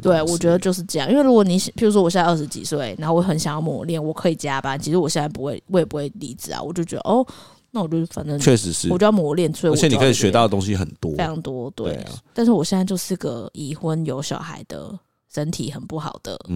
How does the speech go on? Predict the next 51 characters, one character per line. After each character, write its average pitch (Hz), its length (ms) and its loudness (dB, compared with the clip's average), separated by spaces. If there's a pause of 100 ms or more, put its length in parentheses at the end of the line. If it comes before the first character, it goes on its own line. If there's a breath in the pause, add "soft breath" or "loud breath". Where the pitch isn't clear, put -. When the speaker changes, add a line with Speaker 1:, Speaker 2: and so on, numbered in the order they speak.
(220)
Speaker 2:
妈 156 200 -12
妈。 139 260 -10
Speaker 1:
嗯。 180 60 -10 (480 soft breath)
而 170 80 6
且 220 60 8
我 107 120 8
最 139 180 4
近 120 140 2
越 123 220 4
看 101 200 2
越 101 140 4
多， 90 320 0 (340)
不 117 80 -2
管 98 140 4
是 104 60 -2
YouTube 101 500 4
啊、 85 220 0
剧 101 240 0
啊 82 120 0
什 - 160 -10
么 71 140 -10
的， 82 180 -8 (440 soft breath)
我 104 120 6
觉 135 120 6
得 175 100 8
其 - 180 0
实 110 160 4
很 101 200 0 (100)
多 104 240 4
的 90 220 4
人 80 200 -4 (140)
啊， - 240 -14 (720 soft breath)
他 131 180 2
们 101 220 4
在 110 220 4
刚 104 200 0
开 104 140 -2
始 - 120 -8
打 - 200 -8
拼 92 240 -6
的 82 100 -4
时 82 140 -6
候， 73 220 -6 (180)
他 - 100 -8
们 113 160 0
都 117 200 4 (200)
事 - 240 0
业 101 140 6
心 90 180 -4
很 87 140 -8 (100)
重， - 180 -6